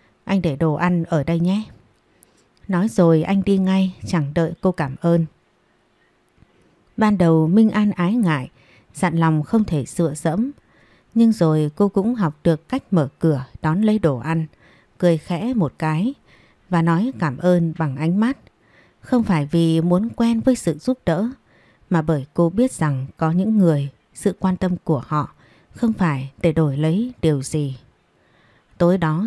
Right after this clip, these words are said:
Tuấn Phong lại đến, thấy Minh An vừa dọn cơm ra, chỉ có mỗi mình cô. Anh thấy hơi chạnh lòng, nhưng Tuấn Phong cười bằng nụ cười thân thiện. "Anh đến đúng lúc quá, lúc đang đói."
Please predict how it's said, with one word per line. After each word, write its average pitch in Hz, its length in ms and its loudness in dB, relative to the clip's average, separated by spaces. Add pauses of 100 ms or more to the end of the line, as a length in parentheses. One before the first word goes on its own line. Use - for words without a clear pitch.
Tuấn 185 180 0
Phong 156 420 0
lại 160 260 -4
đến, 170 300 0 (540)
thấy 196 260 2
Minh 226 240 6
An 208 380 0
vừa 160 260 2
dọn 160 220 -2 (100)
cơm 185 220 2
ra, 175 400 0 (240)
chỉ 160 200 0
có 175 160 -2
mỗi 190 220 2
mình 160 300 2
cô. 165 260 2 (580)
Anh 226 160 0
thấy 190 320 0
hơi 226 180 2
chạnh 180 200 -4 (100)
lòng, 151 260 -2 (580)
nhưng 233 140 4
Tuấn 214 220 2
Phong 226 240 2
cười 165 400 2
bằng 151 380 -2
nụ 165 240 0
cười 156 180 -2
thân 165 200 -2
thiện. 156 280 -4 (1040)
"Anh 185 180 0
đến 170 200 2
đúng 185 160 2
lúc 247 220 2
quá, 180 300 -2 (440)
lúc 233 180 0
đang 180 200 0
đói." 165 300 0